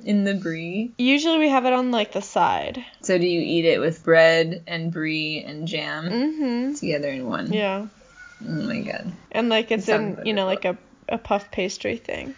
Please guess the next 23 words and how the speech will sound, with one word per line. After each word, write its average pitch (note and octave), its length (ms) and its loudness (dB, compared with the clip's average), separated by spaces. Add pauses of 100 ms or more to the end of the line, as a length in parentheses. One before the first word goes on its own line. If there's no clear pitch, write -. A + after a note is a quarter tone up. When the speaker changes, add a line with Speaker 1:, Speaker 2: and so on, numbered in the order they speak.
Speaker 1:
Oh G#3 540 10
my D#3 160 -2
god. D#3 460 2 (280)
I, E3+ 100 -2 (280)
you A3 140 8
know, C4+ 300 8
that's D#4 260 8
what D#4+ 100 8
I'm A#3 220 10
missing F#3+ 500 4
is D#3+ 240 0
puff G3+ 340 -2
pastry. D#3+ 720 0 (440)
Speaker 2:
Mm, A#3 640 -2
I A3+ 120 2
wonder D4 180 2
if F4+ 80 -4
we F#4 80 2
could D#4 140 2
Speaker 1:
Mm, A3+ 40 0
Speaker 2:
make F#3+ 220 -2
it. - 100 -2
Speaker 1:
China. G#3 200 -8